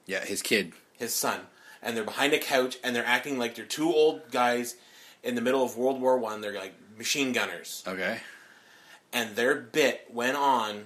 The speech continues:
Speaker 2: so long, they just ad-libbed this entire thing. It went on for so long, the guys were like, basically, "This is camera one, I'm running out of film. This is camera three, I'm running out of film." They were running out of film.
Speaker 1: I wonder if that footage exists somewhere.
Speaker 2: They showed some of it on this thing, and it was funny.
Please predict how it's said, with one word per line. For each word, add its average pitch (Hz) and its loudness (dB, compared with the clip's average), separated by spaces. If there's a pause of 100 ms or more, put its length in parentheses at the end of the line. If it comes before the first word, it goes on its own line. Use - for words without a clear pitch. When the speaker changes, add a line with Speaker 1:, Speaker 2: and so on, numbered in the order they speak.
Speaker 2:
so - 2
long, 123 2 (100)
they 110 -10
just - -8
ad-libbed 139 2
this 107 -6
entire 123 -2
thing. 104 -4 (640)
It 120 -4
went 135 0
on 127 0
for 127 -8
so 147 0
long, 139 2
the 110 -8
guys 120 -2
were 113 -8
like, 107 -8
basically, 117 -6
"This 113 -10
is 117 -10
camera 113 -6
one, 107 -6
I'm 98 -10
running 104 -8
out 101 -8
of 101 -10
film. 101 -12
This 113 -10
is - -6
camera 156 0
three, 151 2
I'm 117 2
running 120 2
out 117 0
of 113 -4
film." 110 -4
They 120 -2
were 135 6
running 165 4
out 156 4
of 147 2
film. 147 4
Speaker 1:
I - -2
wonder 107 2
if 104 2
that 107 4
footage 104 -2
exists 90 0
somewhere. 87 -2 (120)
Speaker 2:
They 107 -4
showed 139 2
some 139 0
of 139 -4
it 127 0
on 123 0
this 127 -6
thing, 147 -6
and 104 -6
it 104 -6
was 110 -10
funny. 90 -12